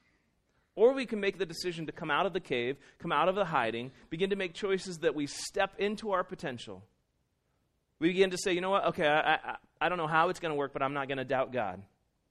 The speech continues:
I'm gonna doubt, uh, not doubt that God can work through me," and begin to unleash what I could possibly become.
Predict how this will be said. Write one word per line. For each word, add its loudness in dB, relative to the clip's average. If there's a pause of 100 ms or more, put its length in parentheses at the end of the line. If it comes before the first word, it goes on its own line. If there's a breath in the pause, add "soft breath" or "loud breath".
(200)
I'm -4
gonna 2
doubt, 0
uh, 2
not 0
doubt 4
that -2
God 0
can -6
work -6
through -8
me," -6 (600)
and -8
begin 0
to -2
unleash -6
what -4
I -4
could -10
possibly -10
become. -12